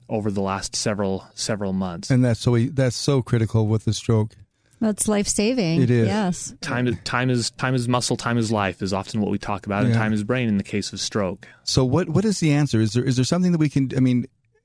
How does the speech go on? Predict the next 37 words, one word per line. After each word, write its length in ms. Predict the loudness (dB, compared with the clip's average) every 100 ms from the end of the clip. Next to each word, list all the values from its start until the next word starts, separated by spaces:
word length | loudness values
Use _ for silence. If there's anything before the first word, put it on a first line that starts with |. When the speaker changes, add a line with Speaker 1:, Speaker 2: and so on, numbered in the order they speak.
| _
Speaker 2:
there's 280 | 0 0 2
a 60 |
shortage 380 | 2 2 2 2
of 80 | 2
medical 320 | 2 0 0
professionals. 520 | 0 2 0 0 -2
That 160 | 0 2
means 160 | 2
there's 340 | 2 0 -4 -20 -20 _ _ -2
shortage 240 | 0 0
of 40 | 2
people 180 | 0
choosing 260 | 2 2 4
to 60 | 2
go 80 | 2
into 60 | 2
the 40 |
medical 280 | 2 0 0
profession. 600 | -4 0 0 0 -2 -6 -12 _ _ _ _ -2
Speaker 1:
Well, 200 | 0 2
and 120 | 2
in 60 | 2
particular, 460 | 2 2 0 2
there's 200 | 2 2
a 40 | 0
shortage 440 | 0 2 2 0 -2
of 180 | -6
primary 480 | -6 -4 -2 0 -2
care 400 | -4 -2 0 0
physicians. 720 | -2 -2 -2 -2 -4 -10 -2
Speaker 2:
Uh-huh. 380 | 4 6 6 4 2 -2 -18 -6
Speaker 1:
So, 380 | 0 2 0 -4 _ _
you 60 | -4
know, 60 | -2
following 360 | 0 2 2
medical 280 | 0 0 -2
school, 480 | -4 -2 0 2